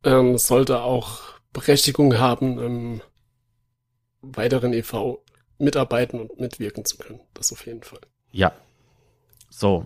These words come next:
Speaker 2: und dass das halt, äh, jeder muss ja auch im Klaren sein, äh, von den Mitgliederinnen und Mitgliedern, dass es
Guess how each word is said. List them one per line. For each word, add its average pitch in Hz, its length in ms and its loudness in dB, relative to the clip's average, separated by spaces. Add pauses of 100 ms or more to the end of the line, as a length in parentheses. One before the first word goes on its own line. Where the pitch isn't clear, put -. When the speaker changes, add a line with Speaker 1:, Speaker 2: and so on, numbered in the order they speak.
Speaker 2:
und 101 160 -6
dass 107 180 2
das 110 220 0
halt, 104 320 2
äh, 104 100 0
jeder 110 280 2
muss 113 180 -2
ja 107 200 0
auch 107 180 2
im 101 260 -8
Klaren 120 380 4
sein, 139 380 2 (580)
äh, 113 540 6
von 113 160 0
den 117 140 4
Mitgliederinnen 123 760 4
und 110 180 -2
Mitgliedern, 127 480 2
dass - 200 -4
es 95 280 -4